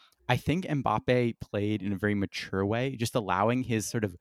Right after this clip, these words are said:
gravitational force on the game to do the work to open up a little more space for Griezmann. Like, he didn't try to, to overplay the ball or force himself into the rhythm, but he just kind of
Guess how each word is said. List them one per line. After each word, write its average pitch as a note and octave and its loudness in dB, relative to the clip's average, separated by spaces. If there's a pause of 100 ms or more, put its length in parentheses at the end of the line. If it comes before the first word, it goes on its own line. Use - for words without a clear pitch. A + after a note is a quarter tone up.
(220)
gravitational A2 0
force B2 -6
on A#2 2
the A2+ 2
game G2 -2 (220)
to C3 4
do A#2+ 4
the A2+ 4
work G2 2
to - 0
open G2+ 0
up F#2+ -2 (120)
a A2+ 2
little G2+ 0
more G2 0
space - -4 (280)
for A#2 2
Griezmann. - -8
Like, G2 -6
he A#2 -4
didn't B2 0
try G#2 2
to, F#2+ -2 (280)
to - -2
overplay G#2+ 2
the G2 -2
ball G2 4
or E2+ 0
force F#2 -4
himself F#2+ -4
into F#2 -6
the F#2 -4
rhythm, A2+ 0 (380)
but C3+ 4
he D#3 -2
just D#3 -2
kind E3 -2
of D3 0